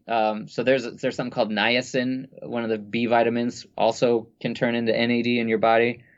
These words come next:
And that's for, in fortified foods. Um, you can also take it as a supplement.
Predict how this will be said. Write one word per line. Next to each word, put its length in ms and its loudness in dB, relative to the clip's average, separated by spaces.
And 160 0
that's 300 2
for, 200 -2
in 140 -2
fortified 760 2
foods. 840 -2
Um, 320 0
you 100 -2
can 120 -4
also 220 -4
take 260 0
it 80 2
as 120 2
a 60 -8
supplement. 540 -2